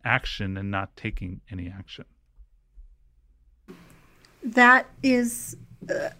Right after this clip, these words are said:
Speaker 2: a-, again, back to the San Quentin piece, what happens to a lot of the men. The triggers are, the triggers go,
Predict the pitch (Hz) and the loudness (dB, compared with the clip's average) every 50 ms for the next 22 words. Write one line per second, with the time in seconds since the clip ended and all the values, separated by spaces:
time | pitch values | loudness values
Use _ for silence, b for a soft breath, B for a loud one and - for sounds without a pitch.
0 | - _ _ - 254 - - 247 233 240 254 247 233 233 226 208 - 220 214 165 | -20 _ _ -2 -2 0 0 0 0 2 4 4 6 4 4 4 4 2 2 2
1 | - 214 214 208 - 214 208 208 - - 240 262 277 - 247 233 - - 214 214 | -2 -4 -4 -2 -2 -2 -2 -2 0 2 2 2 2 2 0 -2 0 -2 -4 -4
2 | - - 226 220 196 220 214 214 - 214 208 208 - - - - 220 208 202 202 | -2 -2 -2 0 2 2 0 0 0 -6 -4 -4 -4 -4 -2 0 0 2 2 2
3 | 202 196 196 196 202 190 190 - 202 196 202 208 220 202 190 185 180 175 - - | 2 2 2 0 -2 -4 -4 -4 -2 -2 0 -2 -2 -4 -4 -6 -4 -4 -4 -2
4 | - 226 220 233 240 240 254 254 - - - 214 214 - 214 214 - _ 214 220 | -2 -4 -2 -2 -4 -4 -4 -4 -6 -6 -4 -6 -6 -6 -8 -14 -12 _ -12 -12
5 | 214 - 196 208 - - 226 214 226 247 247 233 - - 226 214 214 220 | -6 -6 -6 -4 0 0 2 2 4 2 2 0 2 4 6 6 6 4